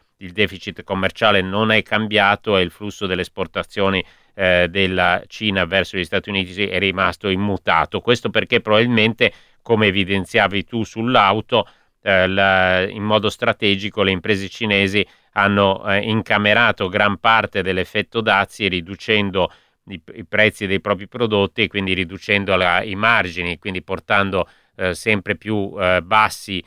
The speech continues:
i risultati in termini di profitto, e questa è una chiave strategica che evidentemente la Cina può fare, avendo una direzione, eh, mano, mm,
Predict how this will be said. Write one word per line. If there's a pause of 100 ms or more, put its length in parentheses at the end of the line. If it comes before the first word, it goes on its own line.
(240)
i
risultati
in
termini
di
profitto,
e
questa
è
una
chiave
strategica
che
evidentemente
la
Cina
può
fare, (240)
avendo
una
direzione,
eh,
mano, (280)
mm,